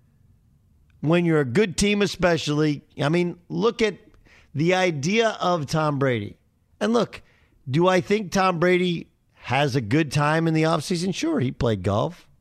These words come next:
with Aaron Rodgers, by the way. He got white boy wasted at the victory parade.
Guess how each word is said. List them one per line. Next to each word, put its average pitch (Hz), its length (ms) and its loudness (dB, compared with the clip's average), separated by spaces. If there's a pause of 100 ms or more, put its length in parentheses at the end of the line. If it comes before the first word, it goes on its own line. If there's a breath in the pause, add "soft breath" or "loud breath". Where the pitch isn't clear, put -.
(140)
with 82 200 -6
Aaron 107 220 0
Rodgers, 170 360 -4
by 82 220 -10
the - 80 -18
way. - 160 -20 (1120)
He 120 160 -2
got 139 240 0
white 139 260 0
boy 160 180 2
wasted 165 400 -2
at 170 60 -6
the 196 60 -4
victory 190 400 -4
parade. - 500 -12